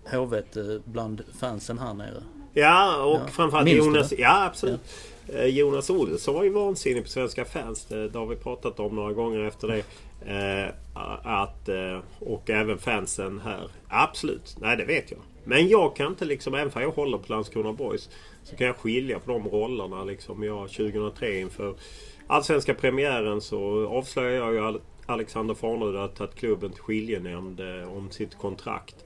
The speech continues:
Speaker 2: Jag skrev mycket om riskkapitalbolaget, eller det var jag som skrev först om
Speaker 1: Mm.
Speaker 2: riskkapitalbolaget och det, de stridigheter som var i styrelsen där. Och, eh,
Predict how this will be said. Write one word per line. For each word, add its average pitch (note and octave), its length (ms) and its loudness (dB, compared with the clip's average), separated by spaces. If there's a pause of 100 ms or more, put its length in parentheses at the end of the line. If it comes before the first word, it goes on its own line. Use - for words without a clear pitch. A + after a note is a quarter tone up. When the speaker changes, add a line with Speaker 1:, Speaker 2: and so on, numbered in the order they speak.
(960)
Speaker 2:
Jag F#2+ 320 -6
skrev F#2+ 360 -2
mycket G#2 260 -2
om G2+ 160 0
riskkapitalbolaget, G2 1040 -4
eller F#2+ 80 -4
det F#2+ 60 -4
var G2 120 -4
jag G2 160 -2
som F#2+ 180 -12
skrev G2+ 240 -2
först - 360 -8
om F#2+ 80 -10
Speaker 1:
Mm. F#2+ 140 -8
Speaker 2:
riskkapitalbolaget G2+ 1000 -6
och G#2 60 -4
det, G2+ 280 -4
de G#2 180 -4
stridigheter G#2 600 -2
som G2+ 160 -8
var G2+ 180 -2
i G2 40 -6
styrelsen G#2 640 -2
där. F#2+ 260 -6
Och, F#2 380 -10
eh, F2+ 80 -8